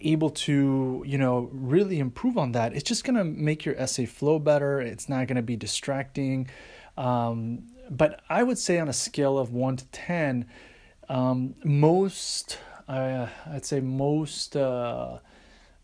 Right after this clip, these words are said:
grammatical errors fall within, like, the range of,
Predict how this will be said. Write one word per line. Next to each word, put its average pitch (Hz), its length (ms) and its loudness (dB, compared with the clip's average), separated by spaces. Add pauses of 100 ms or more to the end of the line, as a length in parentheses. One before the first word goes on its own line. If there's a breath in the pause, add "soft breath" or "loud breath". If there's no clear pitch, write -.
(420)
grammatical 135 720 -2
errors 139 380 0
fall 127 340 0
within, 120 320 0
like, 110 220 -6
the 117 80 -4
range 110 340 -2
of, 110 320 -4